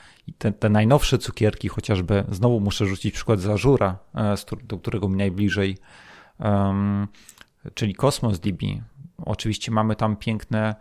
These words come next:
e, procedury składowane, które możemy pisać w JavaScriptie. Ten JavaScript jest u-, uruchamiany w Chakra J S, bezpośrednio na węźle, który,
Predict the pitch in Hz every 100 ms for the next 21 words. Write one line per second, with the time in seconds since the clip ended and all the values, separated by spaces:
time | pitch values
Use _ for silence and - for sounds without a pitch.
0 | - _ - 98 - 117 - 117 - 107
1 | 135 143 - 110 101 98 98 90 - -
2 | 98 95 107 95 - 104 95 107 117 -
3 | - 147 - - - 98 113 107 107 -
4 | 107 - 113 - 120 - 123 117 - 110
5 | 110 104 - 143 156 - 110 98 101 98
6 | 92 - - - - - 107 - 127 -
7 | 123 107 117 107 92 123 180 151 120 113
8 | - 113 110 98